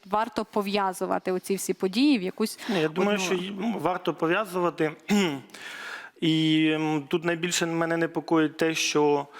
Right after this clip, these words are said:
Speaker 2: скажімо, настрої, які приписувалися лише ультраправим у Польщі, зараз використала влада польська. Тобто вона офіційно,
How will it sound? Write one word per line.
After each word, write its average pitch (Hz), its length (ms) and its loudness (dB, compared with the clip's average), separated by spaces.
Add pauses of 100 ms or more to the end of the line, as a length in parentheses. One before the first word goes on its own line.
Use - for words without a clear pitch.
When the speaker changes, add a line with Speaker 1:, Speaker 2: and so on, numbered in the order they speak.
(280)
Speaker 2:
скажімо, 143 640 -2
настрої, 151 500 0
які 147 200 -2
приписувалися 139 1040 0
лише 135 380 -2
ультраправим 139 840 -2
у 127 80 -4
Польщі, 120 560 -2 (440)
зараз 165 480 -2
використала 165 580 0
влада 143 380 -2
польська. 113 500 -10
Тобто - 300 -10
вона 139 300 -2
офіційно, 160 640 -2